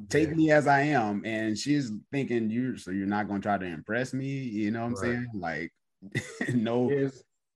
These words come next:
Speaker 2: it's not fair. Like, you know, 'cause think about it. Women do all this stuff and they look, they look amazing. They put on makeup, they got on perfume, they buy accessories, they buy that nice dress, they get shoes, they, they do a lot.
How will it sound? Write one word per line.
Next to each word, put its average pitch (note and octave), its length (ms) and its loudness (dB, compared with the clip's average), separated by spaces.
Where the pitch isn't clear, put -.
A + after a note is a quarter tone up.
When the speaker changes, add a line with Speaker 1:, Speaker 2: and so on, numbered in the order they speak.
Speaker 2:
it's - 100 -20
not D3 380 0
fair. D#3+ 300 6
Like, A2 240 2
you D#3 120 0
know, D3 440 4
'cause G3+ 160 0
think G#3+ 240 0
about D3 340 4
it. G#2+ 160 -4
Women E3+ 340 4
do C3 240 2
all D3 240 6
this C#3+ 160 0
stuff C3 460 4
and A2 120 -8
they A#2+ 120 -2
look, A2+ 320 0
they C3 140 -2
look B2 240 -2
amazing. G#2+ 680 -2
They A2 100 -4
put C3+ 180 4
on A2 280 2
makeup, C#3 800 4
they A2+ 80 -4
got G#2+ 260 0
on G#2 160 -4
perfume, C#3 600 -2
they A#2+ 120 0
buy G#2 300 0
accessories, C#3+ 880 0
they A#2+ 140 2
buy A2 220 2
that G#2+ 180 2
nice G#2+ 300 -2
dress, B2 460 0
they A2 120 -4
get F#2 200 -6
shoes, C#3+ 760 0
they, D3 280 4
they D3+ 200 -2
do B2 220 -2
a G2 80 -2
lot. G#2+ 340 0